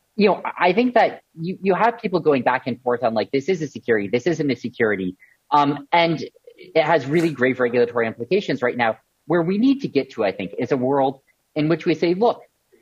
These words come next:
some of these things have properties that are like traditional equities or securities. Some of them have properties that are like commodities." Instead of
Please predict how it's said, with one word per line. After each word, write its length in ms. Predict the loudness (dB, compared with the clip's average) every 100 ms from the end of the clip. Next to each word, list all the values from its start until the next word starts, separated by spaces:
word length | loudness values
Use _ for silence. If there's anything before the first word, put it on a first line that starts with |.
| _
some 220 | 0 2
of 80 | 2
these 200 | 0 -2
things 240 | -2 -4
have 260 | 0 0 0
properties 440 | -2 -2 -2 -2
that 100 | 0
are 80 | -2
like 280 | 0 -2 -2
traditional 420 | -4 -4 -4 -2
equities 380 | -2 -4 -6 -4
or 80 | -4
securities. 500 | -4 -2 -4 -4 _
Some 140 | 0
of 100 | 2
them 120 | 2
have 140 | 2 2
properties 400 | 0 2 0 2
that 60 | 2
are 80 |
like 220 | 2 0 0
commodities." 600 | 0 0 -2 -4 -10 _ _ _ _ _ 0
Instead 340 | 0 2 2
of 120 | 2